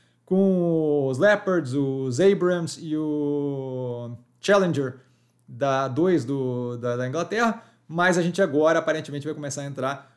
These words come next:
com aeronaves também. A Polônia que meio que querendo empurrar, né, pushing the envelope, querendo empurrar essa possibilidade ali, criando um precedente. Eu vejo como, é, positiva a capacidade, a expansão da capacidade da Ucrânia de se defender, mas daí muito mais uma questão de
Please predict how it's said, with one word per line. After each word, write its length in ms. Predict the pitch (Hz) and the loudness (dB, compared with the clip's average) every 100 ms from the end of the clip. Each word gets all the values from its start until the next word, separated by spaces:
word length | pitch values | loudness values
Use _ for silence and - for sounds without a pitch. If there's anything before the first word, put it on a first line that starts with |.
| _ | _
com 880 | - 156 170 165 156 147 143 139 131 | -4 0 2 0 -2 -4 -4 -6 -4
aeronaves 520 | 131 139 143 139 139 | 2 2 2 0 -2
também. 180 | 208 202 | -2 -2
A 20 | |
Polônia 300 | 190 175 175 | -2 -2 -2
que 80 | 170 | -4
meio 180 | 160 170 | -2 -2
que 120 | - | -2
querendo 260 | - 165 170 | -2 0 0
empurrar, 460 | 165 190 147 151 | -2 -2 0 0
né, 80 | 143 | -2
pushing 360 | 139 170 - 165 | -2 -4 -4 -4
the 100 | 147 | -4
envelope, 440 | 147 123 123 120 147 127 | -4 -2 -4 -4 -14 -8
querendo 260 | - 143 165 | -2 0 0
empurrar 600 | 175 185 143 139 139 - _ _ | -4 -4 -2 -2 -4 -10 _ _
essa 240 | - 147 147 | -2 0 0
possibilidade 800 | 180 180 175 165 151 143 147 143 | -2 -2 -2 -2 0 0 0 0
ali, 100 | 147 | -2
criando 460 | 160 151 156 165 | -2 -2 -2 -4
um 80 | 156 | -4
precedente. 560 | 165 156 147 143 151 180 | -4 -4 -4 -6 -8 -6
Eu 80 | |
vejo 180 | 175 165 | -4 -4
como, 300 | 147 160 131 - _ - | -4 -6 -8 -12 _ -4
é, 180 | 143 131 | 0 0
positiva 500 | - 196 - 180 185 | 4 2 2 -2 -2
a 20 | |
capacidade, 560 | 170 156 - 147 147 139 _ _ | -2 -6 -2 -2 -2 -6 _ _
a 60 | 143 | -6
expansão 340 | - 151 151 | -4 -4 -2
da 80 | 151 | -2
capacidade 340 | 147 127 139 | -2 -2 0
da 60 | 135 | -2
Ucrânia 220 | 135 135 | -4 -8
de 60 | 127 | -8
se 60 | |
defender, 280 | 170 202 196 | -6 -2 0
mas 140 | 196 | 0
daí 140 | 156 165 | 0 -2
muito 340 | 147 175 165 | -2 -4 -2
mais 180 | 151 151 | -2 0
uma 120 | 147 | -2
questão 380 | 143 139 147 135 | -4 -6 -4 -6
de 800 | 120 123 123 120 110 101 101 104 | -4 -4 -4 -4 -6 -6 -8 -10